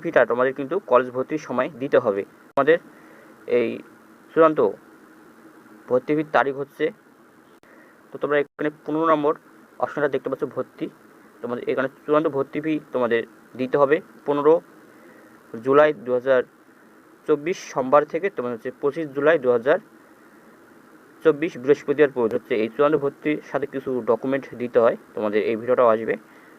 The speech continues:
তোমাকে এই তারিখের মধ্যে তোমাদের কিন্তু চূড়ান্ত ভর্তি ফি দিতে হবে এবং এই টাকাগুলো তোমরা যদি আগে থেকে জোগাড় করে রাখতে পারো, সেক্ষেত্রে তোমাদের জন্য অনেকটাই উপকার হবে, কেননা তোমাদের ভর্তির সময় তেমন ঝামেলা পোহাতে হবে না। এবং এই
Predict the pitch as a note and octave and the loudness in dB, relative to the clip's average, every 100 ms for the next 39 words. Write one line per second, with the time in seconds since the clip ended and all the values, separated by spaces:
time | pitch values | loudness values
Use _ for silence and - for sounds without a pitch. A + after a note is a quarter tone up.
0 | - - A#2+ A#2 C#3+ - B2 B2+ C#3+ C#3+ | -20 -10 -4 -2 -2 -2 -4 2 2 2
1 | C#3+ D3 E3 B2+ A#2+ B2 C3 - C3 B2 | 0 -2 -4 -4 -4 -4 -8 -2 -2 0
2 | A#2+ A#2+ B2+ D3+ - - - - - D#3 | -6 -8 -6 -8 -8 -18 -20 -20 -12 -2
3 | B2+ G#2 G2 - - - _ - C3+ C#3+ | 2 2 -2 -10 -20 -20 _ -8 -2 0
4 | C3 - B2 C3+ C3 D3 D3+ C3+ C3 - | 0 -2 -4 0 0 0 -2 -4 -4 0
5 | G#2+ A#2+ C#3 C3+ B2 A#2+ C3+ A#2+ A2+ A#2+ | 0 0 -6 -4 -2 -2 0 0 -2 -4
6 | B2+ - C#3+ D#3 D#3+ C3 B2+ B2+ - - | -6 -4 -2 0 0 -4 -4 -10 -20 -20
7 | - C3 C3+ D#3 - B2 B2 D3 D#3 - | -8 -4 -4 -6 -2 -2 0 -2 -2 -6
8 | - - B2+ C3 B2 A2 - A#2+ A#2+ B2+ | -20 -4 0 2 2 0 -2 -2 -2 -4
9 | A#2+ A#2+ A2 B2+ - D3 C#3 E3+ - - | -4 -4 -6 -8 -6 -6 -4 -6 -10 -20
10 | - - - B2+ C#3 - A#2+ C3 B2 A2+ | -20 -10 -2 -2 -2 -6 -2 0 2 2
11 | A2 A2+ A#2+ G2+ - - - - - - | 0 0 0 -2 -6 -18 -20 -20 -20 -16
12 | - B2 E3 C#4+ - _ - - B2 | -2 2 2 -2 -14 _ -18 -8 -8